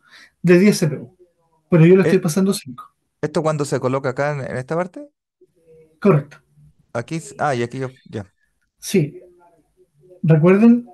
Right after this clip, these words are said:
Speaker 1: que esto es un ejemplo. Esto podría ser un tema mucho más complejo, podría ser una, una simulación con Worf, donde tienen que configurar el, parámetros como npar.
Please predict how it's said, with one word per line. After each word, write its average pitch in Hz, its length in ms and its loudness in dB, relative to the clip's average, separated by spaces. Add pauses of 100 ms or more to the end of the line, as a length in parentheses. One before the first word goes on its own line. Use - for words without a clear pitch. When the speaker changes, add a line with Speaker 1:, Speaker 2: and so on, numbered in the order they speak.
(140)
Speaker 1:
que 180 140 -2
esto 185 200 -2
es 160 200 -2
un 185 140 0
ejemplo. 160 360 2
Esto 156 160 0
podría 160 320 6
ser 170 280 -2
un 151 180 4
tema 170 200 2
mucho 160 680 6
más 170 100 -2
complejo, 175 560 0
podría 151 300 2
ser 156 200 -4
una, 156 260 4
una 143 540 0
simulación 151 500 2
con 143 260 -2
Worf, 190 420 4
donde 156 320 2
tienen 156 300 2
que 147 160 -4
configurar 151 920 0 (580)
el, 135 760 0
parámetros 151 400 4
como 147 380 2
npar. 170 800 0